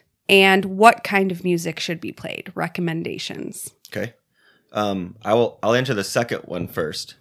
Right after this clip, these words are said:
Speaker 1: Okay.
Speaker 2: Because sometimes that's not always music that we play. Sometimes we'll just play, um, like, crackling fireplace
Speaker 1: Mm-hmm.
Speaker 2: to imagine that we are near a crackling fireplace.
Speaker 1: Yes.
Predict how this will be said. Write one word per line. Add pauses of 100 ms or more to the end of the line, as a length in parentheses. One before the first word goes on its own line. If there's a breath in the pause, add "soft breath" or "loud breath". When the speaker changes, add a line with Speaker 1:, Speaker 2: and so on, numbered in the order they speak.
Speaker 1:
Okay. (100)
Speaker 2:
Because
sometimes
that's
not
always
music
that
we
play.
Sometimes
we'll
just
play, (720)
um,
like,
crackling
fireplace
Speaker 1:
Mm-hmm. (220)
Speaker 2:
to
imagine
that
we
are
near
a
crackling
fireplace.
Speaker 1:
Yes.